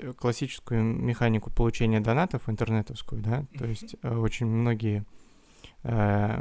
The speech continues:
Speaker 1: люди, которые стримят на Твиче, они же там
Speaker 2: Ну, и на
Speaker 1: говорят
Speaker 2: других платформах, да, тоже, не
Speaker 1: И
Speaker 2: вон-
Speaker 1: на других платформах, да. Ну, там Миксер и чё ещё есть.
Speaker 2: Э,
Speaker 1: Вот.
Speaker 2: не будем рекламировать. Есть YouTube есть, вот мы, кстати, есть на Ютубе, и YouTube есть, э,
Speaker 1: Да, да.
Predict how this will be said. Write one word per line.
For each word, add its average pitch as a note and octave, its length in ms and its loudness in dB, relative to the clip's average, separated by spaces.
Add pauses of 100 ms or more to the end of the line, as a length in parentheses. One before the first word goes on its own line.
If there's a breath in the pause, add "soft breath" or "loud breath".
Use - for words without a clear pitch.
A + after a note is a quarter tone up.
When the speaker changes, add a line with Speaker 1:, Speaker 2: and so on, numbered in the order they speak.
Speaker 1:
люди, D3 380 2
которые B2+ 400 -2
стримят A#2 440 -2
на A2 80 -4
Твиче, C3+ 400 0
они A2+ 240 2
же G#2+ 380 -4
там - 200 -12 (880 soft breath)
Speaker 2:
Ну, D#3 60 -14
и - 20 -10
на - 60 -
Speaker 1:
говорят B2 180 6
Speaker 2:
других D3 240 0
платформах, F#2+ 440 2
да, A#2 100 2
тоже, G2 200 0
не G2+ 60 0
Speaker 1:
И G#2+ 40 0
Speaker 2:
вон- G#2+ 260 0
Speaker 1:
на B2 100 2
других A2+ 340 -4
платформах, G#2+ 640 -6
да. G#2+ 420 -6
Ну, B2 640 -8
там G#2 240 -6
Миксер A#2 440 -6 (920)
и G#2 460 -8 (220)
чё - 140 -10
ещё G2+ 260 -10
есть. A#2 260 -12 (680 loud breath)
Speaker 2:
Э, G#2+ 200 -2
Speaker 1:
Вот. G#2 320 4 (120)
Speaker 2:
не A#2 200 2
будем A#2 200 4
рекламировать. A2 520 2
Есть A#2 220 0
YouTube A#2+ 680 4
есть, A#2 220 0
вот - 80 -16
мы, B2 120 0
кстати, - 200 -10
есть G#2+ 160 -4
на A#2+ 40 -2
Ютубе, B2+ 320 0
и G2 140 -4
YouTube A#2 260 -6
есть, G2+ 280 -6
э, F#2+ 320 -10
Speaker 1:
Да, A#2+ 300 2
да. A#2 300 -4